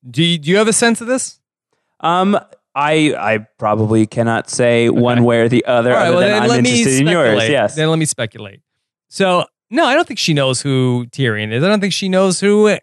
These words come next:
Speaker 1: any of the Lannisters are. I mean, she knows the Baratheons. She knows what she's heard from over the years. She knows about the, the, uh, usurper. She knows about the Targaryens. But, you know,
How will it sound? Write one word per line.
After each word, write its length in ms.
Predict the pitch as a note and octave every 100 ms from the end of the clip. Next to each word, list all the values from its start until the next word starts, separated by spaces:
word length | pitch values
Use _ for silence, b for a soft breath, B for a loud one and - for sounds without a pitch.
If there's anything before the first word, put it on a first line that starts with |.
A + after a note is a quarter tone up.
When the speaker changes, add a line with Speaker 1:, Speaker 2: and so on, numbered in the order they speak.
| -
Speaker 1:
any 320 | A3 D4+ C#4
of 240 | E3 C3+
the 360 | B2+ C3 B2 A#2 -
Lannisters 1040 | B2+ B2 B2 - - A#2+ A#2 A2+ G#2+ - _
are. 380 | B2+ A2 G#2 G2+ _ _ -
I 80 | C#3
mean, 180 | C#3
she 160 | C3 E3+
knows 460 | D#3 D3+ D#3 D3 C#3
the 80 |
Baratheons. 760 | C#3 C#3 C3 C#3 - D3 E3 F3
She 120 | D#3
knows 280 | C#3+ C#3+ B2+
what 200 | C#3 C#3
she's 320 | - C#3+ B2+
heard 500 | - C#3+ C3+ C#3 D#3 - _ -
from 140 | E3
over 180 | D#3 C3+
the 120 | C3
years. 360 | B2+ B2+ C3+ -
She 120 | D3
knows 180 | C#3+ A#2+
about 240 | C3 B2
the, 360 | B2+ - C#3+ C3+
the, 400 | C3+ C3 C3 B2+
uh, 140 | B2+ B2
usurper. 800 | B2+ B2 D3+ C3+ - D3 E3+ - _ _
She 140 | E3+
knows 240 | F3 D#3+
about 180 | C#3+ C3+
the 80 | -
Targaryens. 880 | D3+ C3+ C3 C#3+ F3 C#3+ A2+ A#2 A#2
But, 260 | - A#2+ - _ _ _
you 120 | C#3
know, 300 | C3+ B2 B2